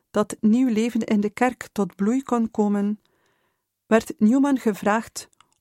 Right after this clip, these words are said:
om in St. Mary's, Oscott, te prediken, terwijl gelegenheid,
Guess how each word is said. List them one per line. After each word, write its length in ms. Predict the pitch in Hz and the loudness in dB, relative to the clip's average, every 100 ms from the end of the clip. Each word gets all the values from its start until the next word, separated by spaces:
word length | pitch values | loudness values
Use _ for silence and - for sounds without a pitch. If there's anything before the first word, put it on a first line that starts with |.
| _ | _
om 160 | - 220 | 0 2
in 180 | - 214 | 2 0
St. 300 | - 208 - | 2 -2 0
Mary's, 540 | 208 226 226 220 - - _ _ - | 0 0 0 -2 -4 -8 _ _ -2
Oscott, 600 | 254 - - 220 - - | -2 -2 -4 -4 -6 -10
te 120 | - | -8
prediken, 720 | 226 214 208 208 - 208 208 208 _ _ _ _ | -4 -2 -2 -2 -2 0 0 -4 _ _ _ _
terwijl 320 | 226 214 208 | -2 2 2
gelegenheid, 880 | 196 196 208 240 233 214 220 220 - | 0 -2 -2 -2 -2 0 -2 -4 -12